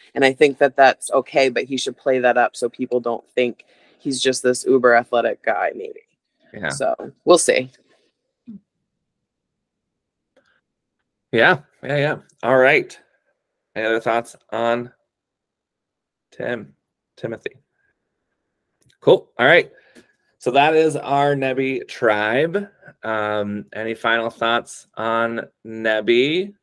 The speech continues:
Speaker 2: No. All right. I'm just gonna quick around the room. If you had to pick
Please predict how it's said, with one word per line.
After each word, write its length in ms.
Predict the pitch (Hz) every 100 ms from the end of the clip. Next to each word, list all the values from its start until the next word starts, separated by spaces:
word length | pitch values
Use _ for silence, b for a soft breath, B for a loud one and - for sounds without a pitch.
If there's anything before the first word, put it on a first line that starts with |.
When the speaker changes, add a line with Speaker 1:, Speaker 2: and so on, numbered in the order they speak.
| _ _ _ _ _ _ _ _ _ _ _ _ _ _ _ -
Speaker 2:
No. 140 | 110 127 - _
All 100 | 123
right. 80 | 120
I'm 160 | 110 120
just 120 | 120
gonna 180 | 131 123 - _
quick 220 | - 170
around 220 | 147 147 143
the 100 | 135
room. 440 | 135 131 131 127 -
If 120 | 123
you 120 | 123
had 200 | 120 127
to 40 | 123
pick 360 | 135 123 123